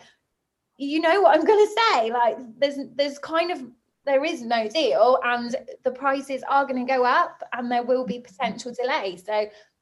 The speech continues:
you know, we kind of have to convey that to our couples.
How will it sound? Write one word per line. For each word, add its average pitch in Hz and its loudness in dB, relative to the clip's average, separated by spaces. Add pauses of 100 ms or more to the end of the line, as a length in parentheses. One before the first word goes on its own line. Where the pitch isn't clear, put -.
(100)
you 269 -2
know, 220 -2
we 240 -10
kind 226 -8
of 226 -10
have 226 -8
to - -20
convey 214 -8
that 202 -6
to - -8
our 196 -6 (360)
couples. - -8